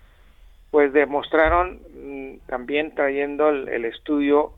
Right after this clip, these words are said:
en, en este estudio de la Universidad de California, es que definitivamente el sueño en la vida corresponde a ser uno de los papeles, o a jugar uno de los papeles más importantes,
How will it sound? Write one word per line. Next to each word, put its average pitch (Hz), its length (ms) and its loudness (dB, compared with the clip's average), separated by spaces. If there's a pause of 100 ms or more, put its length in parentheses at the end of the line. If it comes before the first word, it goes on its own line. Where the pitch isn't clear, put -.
en, 113 420 -14
en 117 160 -12
este 123 300 -10
estudio 135 300 -4
de 127 60 -2
la 120 100 -2
Universidad 113 300 -6
de - 60 -12
California, 131 560 -2 (640)
es 135 160 -8
que 165 120 2
definitivamente 147 1120 -2 (960)
el 131 320 -4
sueño 156 640 0 (320)
en 120 360 -6
la 120 120 2
vida 143 380 2 (840)
corresponde 139 720 -2 (100)
a 127 200 -4
ser 143 260 -4
uno 147 340 -4
de 139 100 0
los 123 240 -8
papeles, 135 520 -4 (640)
o 120 80 -4
a 110 40 -2
jugar 127 240 2
uno 139 100 -2
de 135 60 -4
los 123 100 -10
papeles 131 340 -6
más 131 160 -6
importantes, 127 640 -4